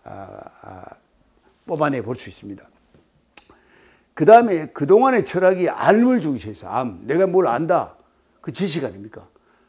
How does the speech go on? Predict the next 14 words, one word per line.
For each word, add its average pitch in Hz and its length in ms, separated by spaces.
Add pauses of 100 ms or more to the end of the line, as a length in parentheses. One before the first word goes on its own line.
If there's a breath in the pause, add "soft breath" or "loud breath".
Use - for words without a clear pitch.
아는 202 300
것이 160 220
힘이다. 202 420
이렇게 180 340
나왔죠. 101 500 (1000)
프란시스 113 380
베이컨이 120 340
그렇게 117 160
말했잖아요. 104 500 (240 soft breath)
실제로 254 440
아는 180 260
것이 151 220
힘은 190 320
맞죠. 139 320